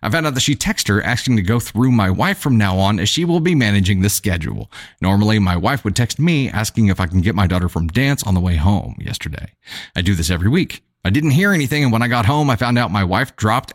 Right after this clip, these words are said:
and picked her up. I confronted my wife with, "I am very present with my children. Do not make me out to be an absent father." My wife responded with, "If I didn't manage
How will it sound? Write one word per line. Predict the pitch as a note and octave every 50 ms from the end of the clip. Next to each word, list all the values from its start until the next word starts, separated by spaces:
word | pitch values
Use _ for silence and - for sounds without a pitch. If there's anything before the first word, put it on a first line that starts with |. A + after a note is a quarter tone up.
| -
and | F#2+ G2 F#2 E2 -
picked | - E3+ - - -
her | - - F#3
up. | G#3+ - - - - _ _ _ _ _ _
I | - E2+
confronted | - A2+ F#2+ - B2+ B2 A2 G2+
my | F#2+ F#2+
wife | E2+ F2 F2 G2 F#2+ - -
with, | F#2+ F#2 F2+ F2+ F2 - - - - - - _ _ _ _ -
"I | G2+ G#2
am | G2 F#2 F2+
very | E2 A2+ C#3 D#3+ D3+ A2
present | - - A#2+ B2 G#2+ E2
with | A#1 - - -
my | E2 E2
children. | - - E2 D#2+ D#2+ D#2+ D#2 C#2+
Do | D2+ - F#2+ F#2
not | G#2+ C3 D3 - -
make | A2+ B2+ -
me | G#2+ G2+ G2
out | G2 F#2 D2+ -
to | F#2+
be | F#2 F2
an | F2 F2+ -
absent | - F2+ E2+ D#2 - - F2 C#2 - - -
father." | G2 F2+ F2 D2+ - - - - - _ - - - - _ _ -
My | E2 F#2
wife | F#2 F#2+ A2 G2 -
responded | G2+ F2+ - - F2+ F2+ E2 E2 D#2+ E2
with, | F#2 F2+ F2+ - - _ _ _ _ _ _ -
"If | F#2 -
I | G#2 G#2
didn't | G#2+ B2 A2 G#2 E2+ F2
manage | F#2+ A#2 B2+ A2+ F2+ F#2 G#2 - -